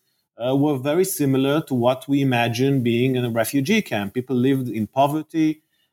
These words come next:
uh, uh, without, uh, uh, stable homes, without fixed homes. But slowly, slowly, in a very natural situation, most of the world, except for the Palestinians, they,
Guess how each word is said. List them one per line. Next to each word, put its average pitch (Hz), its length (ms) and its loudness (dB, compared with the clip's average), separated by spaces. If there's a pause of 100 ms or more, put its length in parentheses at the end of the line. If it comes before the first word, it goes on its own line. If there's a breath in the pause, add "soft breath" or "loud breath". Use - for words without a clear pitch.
(160)
uh, - 40 -12
uh, 104 720 0
without, 113 540 -2
uh, 123 1040 0
uh, 110 40 0
stable 131 480 0
homes, 131 380 0
without 110 300 2
fixed - 340 -4
homes. 113 400 -4 (420)
But 139 140 -4
slowly, 214 320 -2
slowly, 127 480 0
in 123 80 0
a 117 60 -2
very 147 240 0
natural 139 720 0
situation, 113 960 -2 (420)
most 135 380 2
of 107 80 -4
the 107 80 2
world, 117 280 0
except 123 320 -4
for 131 80 -2
the 117 100 -4
Palestinians, 107 800 0
they, 120 240 2